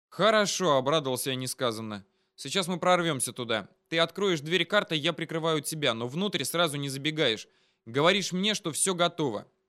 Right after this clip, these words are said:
Есть вопросы?" "А мы сумеем?" Вид испуганный, руки трясутся, но не паникуют. Это хорошо. А то я уже сам на грани паники.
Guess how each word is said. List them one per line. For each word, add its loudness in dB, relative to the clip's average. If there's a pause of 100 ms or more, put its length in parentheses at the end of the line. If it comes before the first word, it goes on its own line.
Есть -2
вопросы?" -2 (960)
"А -2
мы 0
сумеем?" 0 (720)
Вид -2
испуганный, 0
руки -4
трясутся, -2
но -2
не -2
паникуют. -4
Это -4
хорошо. -4 (440)
А -16
то -6
я 0
уже -2
сам -2 (320)
на -8
грани -6
паники. -6